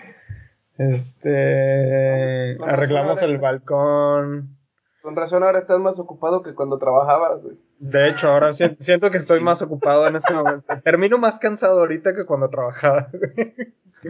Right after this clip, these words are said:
Speaker 1: Pero
Speaker 2: No.
Speaker 1: lo bueno, lo bueno es que no nos hemos enfermado y que no hemos contraído coronavirus.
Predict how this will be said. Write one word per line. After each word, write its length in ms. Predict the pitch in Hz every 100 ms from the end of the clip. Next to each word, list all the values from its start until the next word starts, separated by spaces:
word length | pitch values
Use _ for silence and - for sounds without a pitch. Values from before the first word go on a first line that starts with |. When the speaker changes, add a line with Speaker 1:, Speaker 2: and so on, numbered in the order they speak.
| 185 175 _ _ _ _ _ _ _ _ _ _ _ _ _ _ _ -
Speaker 1:
Pero 760 | 139 139 135 135 131 131 131
Speaker 2:
No. 60 | 135
Speaker 1:
lo 100 | 139
bueno, 320 | 160 196 196
lo 140 | 170 165
bueno 200 | 190 208
es 80 |
que 180 | 202 202
no 220 | 196 185 185
nos 180 | 190
hemos 260 | 190 175 175
enfermado 600 | 147 135 135 151 175 185
y 60 | 180
que 100 | 135
no 160 | 139
hemos 240 | 139 147 139
contraído 800 | 139 135 131 131 135 135 - -
coronavirus. 1200 | 135 131 127 - - 127 - - - - -